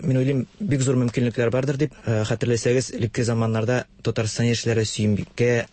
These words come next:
ул вакытта Азат Хатын исеме белән бик күп таралалар иде.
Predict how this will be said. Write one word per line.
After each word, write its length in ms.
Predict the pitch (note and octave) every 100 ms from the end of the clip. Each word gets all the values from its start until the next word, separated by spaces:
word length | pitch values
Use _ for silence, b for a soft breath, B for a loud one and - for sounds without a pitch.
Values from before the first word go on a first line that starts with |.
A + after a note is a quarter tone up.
| -
ул 260 | F#3+ B2+
вакытта 260 | B2 A#2+ A#2
Азат 140 | A2+ -
Хатын 260 | A2+ A2+
исеме 220 | G#2+ A#2 G2+
белән 140 | G#2 B B -
бик 160 | D#3+
күп 80 | D#3+ -
таралалар 480 | - B2 A#2 G#2+ G2
иде. 180 | D#3 -